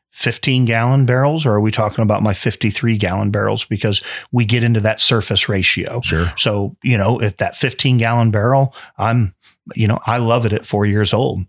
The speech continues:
Speaker 1: I hate 'em at eight. It tastes like a soggy toothpick, wet grass. Uh, I'm not into that stuff. I'm into this sweet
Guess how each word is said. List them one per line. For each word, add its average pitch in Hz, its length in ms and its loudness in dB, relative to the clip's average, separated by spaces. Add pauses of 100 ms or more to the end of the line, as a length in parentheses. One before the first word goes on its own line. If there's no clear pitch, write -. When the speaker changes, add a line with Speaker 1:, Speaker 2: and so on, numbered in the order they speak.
(160)
Speaker 1:
I 104 140 -4
hate 120 340 0
'em 101 120 2
at 104 100 2
eight. 113 280 -2 (260)
It 85 180 -6 (160)
tastes 101 240 -2
like 107 140 0
a 98 60 -2
soggy 107 360 2
toothpick, 120 640 -2
wet 101 320 0
grass. 113 580 0 (320)
Uh, 95 200 0
I'm 107 200 0
not 110 180 0
into 113 200 2
that 85 220 -2
stuff. - 400 -2 (100)
I'm 107 200 2
into 107 220 2
this 95 240 2
sweet - 460 0